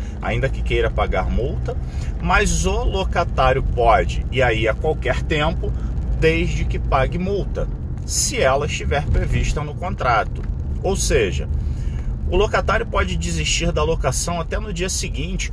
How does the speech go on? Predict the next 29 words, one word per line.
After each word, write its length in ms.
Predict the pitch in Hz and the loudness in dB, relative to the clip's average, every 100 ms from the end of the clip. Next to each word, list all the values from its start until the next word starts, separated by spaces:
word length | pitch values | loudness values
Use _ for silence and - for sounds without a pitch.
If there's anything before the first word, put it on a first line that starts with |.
| - | -4
ou 140 | 226 | -2
até 240 | - - 214 | -2 -2 -4
no 100 | 220 | -2
mesmo 380 | 190 214 220 139 | -2 -2 -2 -2
dia 340 | 127 160 147 | 0 0 -2
que 140 | - | 0
ele 80 | 139 | 0
assine 400 | 127 - 139 131 | 2 0 -4 -4
o 60 | 117 | -4
contrato, 720 | 98 92 110 139 139 - - - - - | -6 -4 2 2 2 -2 -10 -12 -8 -4
trinta 400 | 175 180 151 120 | -2 -2 0 -2
dias 380 | 113 123 113 | -2 -2 -2
depois, 560 | 101 92 - 151 170 156 | -4 -6 -6 -4 -4 -4
não 200 | 175 233 | -6 -6
importa. 600 | - 156 120 - - - - - - - - - | -2 2 2 0 -8 -12 -12 -14 -16 -16 -16 -8
Se 240 | - - | -4 -2
ele 240 | 202 190 | 0 -2
desiste 800 | 165 147 120 139 226 - - - - - - - | -4 -4 -2 -4 -4 -6 -6 -10 -12 -14 -12 0
e 140 | 135 | 4
há 160 | 139 175 | 6 4
previsão 560 | 147 139 127 113 117 | -2 -6 -6 -6 -8
de 100 | 117 | -6
multa 340 | 117 113 113 113 | -6 -6 -6 -8
no 100 | 113 | -6
contrato, 600 | 135 139 127 165 - - - - | -6 -2 0 0 -2 -12 -14 -10
ele 160 | 214 | -8
vai 200 | 160 151 | -6 -6
pagar 320 | - 143 160 156 | -6 -6 -4 -4
multa. 360 | 113 117 - | -4 -6 -8